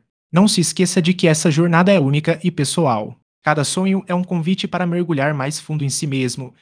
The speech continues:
e a prática de registrar e refletir sobre eles pode ser uma ferramenta poderosa para seu crescimento. Então, que tal continuar essa exploração?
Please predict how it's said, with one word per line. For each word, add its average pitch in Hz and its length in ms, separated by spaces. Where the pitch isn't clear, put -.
e 160 100
a 160 60
prática 156 480
de 151 100
registrar 175 680
e 170 80
refletir 190 480
sobre 196 300
eles 170 240
pode 202 260
ser 202 220
uma 196 140
ferramenta 170 440
poderosa 147 540
para 160 240
seu 156 180
crescimento. 160 720
Então, 151 400
que 180 120
tal 196 200
continuar 202 480
essa 139 140
exploração? 143 720